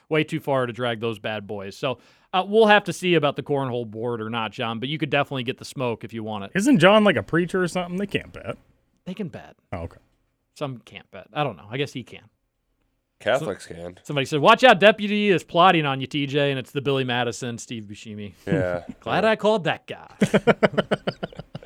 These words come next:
Speaker 1: T J, in the recap, you left out that U K put the frat on probation, not supporting the frat, but spitballing a theory. They probably sought out Lexington police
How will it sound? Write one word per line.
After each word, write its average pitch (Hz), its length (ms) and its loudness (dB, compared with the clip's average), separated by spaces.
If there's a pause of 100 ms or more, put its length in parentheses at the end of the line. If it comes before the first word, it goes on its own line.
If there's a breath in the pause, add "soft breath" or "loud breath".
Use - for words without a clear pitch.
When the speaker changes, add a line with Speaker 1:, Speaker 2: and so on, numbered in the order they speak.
(540)
Speaker 1:
T 247 140 4
J, 220 140 10
in 202 40 4
the 196 60 6
recap, 208 380 6
you 180 100 2
left 185 240 6
out 175 200 8
that 160 80 -4
U 165 180 -2
K 165 240 4
put 165 240 -2
the 151 60 -2
frat 160 460 4
on 151 200 2
probation, 139 680 0
not 139 200 -2
supporting 185 440 2
the 117 60 -8
frat, 123 360 -4
but 123 120 -8
spitballing 135 640 0
a 110 40 -12
theory. 143 440 0 (220 soft breath)
They 165 240 2
probably 170 480 2
sought - 640 -2
out 165 260 4
Lexington 160 480 0
police 147 400 0